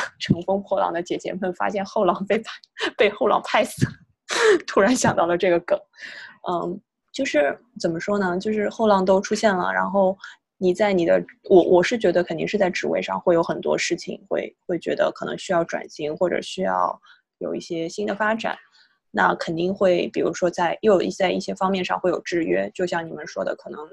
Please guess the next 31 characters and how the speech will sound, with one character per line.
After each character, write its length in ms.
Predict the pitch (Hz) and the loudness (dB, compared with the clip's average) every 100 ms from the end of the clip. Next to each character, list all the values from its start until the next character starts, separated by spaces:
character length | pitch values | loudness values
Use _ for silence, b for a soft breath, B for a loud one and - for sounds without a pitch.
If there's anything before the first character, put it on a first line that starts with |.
| - _ - | -20 _ -10
呃， 240 | 180 - - _ | -10 -10 -18 _
新 220 | - - 180 | -10 -4 -2
人 200 | 165 165 | -4 -4
可 140 | - | -8
能 260 | 170 160 - _ _ _ _ | -8 -12 -16 _ _ _ _
idea 300 | 170 185 175 | -2 2 2
更 140 | 175 | 2
加 160 | 180 175 | 2 2
多， 340 | 180 196 208 - B B - | 4 2 2 -2 B B -2
或 80 | |
者 80 | 202 | 0
说 160 | 180 220 | 0 -4
他 120 | 220 | -2
们 160 | 202 196 - _ | 0 0 -4 _
更 120 | 220 | -2
能 140 | 175 165 | 0 -4
拼， 300 | - 190 190 | -6 -2 0
对 120 | 214 | -2
不 80 | 180 | -2
对？ 160 | - - | -4 -6
他 100 | 196 | -4
们 120 | 196 | -2
更 160 | 220 208 | -2 -2
能 120 | 180 | -4
熬 200 | - - | -8 -10
夜， 160 | 175 196 | -2 0
<laughs> 600 | - - - _ - - | -2 -6 -18 _ -20 -2
我 80 | 196 | -2
熬 140 | 170 151 | 0 0
不 120 | 262 | 2
了 140 | 226 | 0